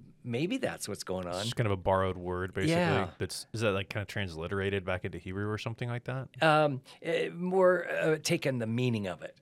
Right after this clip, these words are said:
Speaker 1: and,
Speaker 2: Oh,
Speaker 1: and
Speaker 2: okay,
Speaker 1: doing
Speaker 2: okay.
Speaker 1: it. Um, now, some, like Sarah,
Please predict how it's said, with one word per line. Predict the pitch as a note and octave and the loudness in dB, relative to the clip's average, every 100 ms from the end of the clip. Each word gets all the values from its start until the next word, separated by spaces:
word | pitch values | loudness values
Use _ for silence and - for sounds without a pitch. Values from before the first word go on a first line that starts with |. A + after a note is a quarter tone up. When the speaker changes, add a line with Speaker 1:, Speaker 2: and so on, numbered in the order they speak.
| - | -4
Speaker 1:
and, | G2+ | 6
Speaker 2:
Oh, | B2 A#2 G#2 | 8 8 6
Speaker 1:
and | G#2+ | 4
Speaker 2:
okay, | - | 4
Speaker 1:
doing | G2+ E2 | 2 0
Speaker 2:
okay. | - - D#3 | -4 -6 4
Speaker 1:
it. | F3 | 8
Um, | E3+ B2+ - E3 | 8 6 0 4
now, | E3 C3+ - - - | 6 4 -2 -10 -4
some, | - - G#3+ E3 | 0 2 2 4
like | D3+ C3 | 2 4
Sarah, | - D#3+ D3 G2+ | 0 2 2 0